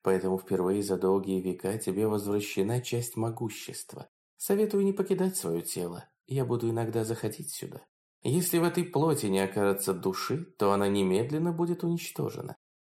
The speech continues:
Ты знаешь, чем это грозит? Оставайся хозяйкой своей судьбы. Ты в полной зависимости от сил, которые не вернулись в тело Лаони,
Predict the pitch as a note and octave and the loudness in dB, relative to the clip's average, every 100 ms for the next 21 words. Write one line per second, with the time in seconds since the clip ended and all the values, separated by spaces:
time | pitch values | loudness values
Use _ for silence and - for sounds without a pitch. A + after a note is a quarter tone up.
0 | - A#2+ A2+ C#3 F#3+ - F#2 F#2 F#2 F2+ | 0 2 4 2 0 -4 -4 -2 -2 -2
1 | F#2 F2+ F2+ - _ _ - A2+ - C#3 | 0 0 -6 -10 _ _ -8 -4 -2 0
2 | C#3+ - - F2 F2+ F2 F#2 - F2 F2 | -2 -4 -6 -4 -4 -4 -6 -4 -4 -4
3 | - F2+ - - - _ _ _ _ F#3 | -6 -10 -10 -14 -16 _ _ _ _ 0
4 | F#3+ - A#3+ A3 G3 F#3 F#3+ E3 D#3+ D#3 | 0 2 2 2 4 4 2 2 0 2
5 | C#3+ C3+ - - F3+ D3 C3+ C3+ D#3+ E3+ | 2 2 0 0 0 2 0 0 2 2
6 | D#3+ E3 D#3+ D#3 D#3 F3+ C#3+ A#2+ - - | 2 2 2 4 2 2 0 -2 -4 -2
7 | G2+ G2 G2 G2 G2 G2 | 2 2 2 0 -2 -6